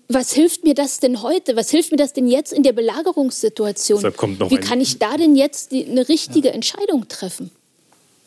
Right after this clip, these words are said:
Speaker 3: Aber vielleicht war es auch die Ansprache direkt an den König,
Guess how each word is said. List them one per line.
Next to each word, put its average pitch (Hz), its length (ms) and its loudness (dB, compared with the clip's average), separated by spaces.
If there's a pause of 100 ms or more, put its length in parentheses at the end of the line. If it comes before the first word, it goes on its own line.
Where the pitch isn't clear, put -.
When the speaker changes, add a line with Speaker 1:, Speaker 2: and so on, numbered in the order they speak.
(540)
Speaker 3:
Aber 120 180 -4
vielleicht 107 640 -6
war 151 220 -2
es 165 260 -4
auch 151 460 -4 (320)
die 147 340 -2
Ansprache 135 760 -4
direkt 131 400 -4
an 131 120 0
den 123 180 -4
König, 135 680 -2